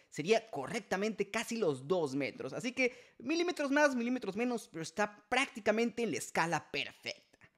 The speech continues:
Ahora vamos a compararlo con otras figuras de mi colección para ver qué tan bien queda. Vemos primero a Deku,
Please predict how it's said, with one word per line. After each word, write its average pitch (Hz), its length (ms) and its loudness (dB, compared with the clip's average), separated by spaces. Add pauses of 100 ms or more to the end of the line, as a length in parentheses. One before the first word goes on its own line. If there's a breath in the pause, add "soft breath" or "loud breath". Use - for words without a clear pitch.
(160 soft breath)
Ahora - 160 4
vamos 392 140 6
a - 20 2
compararlo 302 260 4
con 262 220 4
otras 302 400 2
figuras 233 200 6
de 220 60 2
mi 185 100 0
colección 208 380 2
para 214 220 2
ver 226 320 0
qué 240 180 0
tan 202 300 0
bien 135 240 -2
queda. 175 360 2 (460)
Vemos 170 220 0
primero 160 400 2
a 127 160 -6
Deku, 196 420 0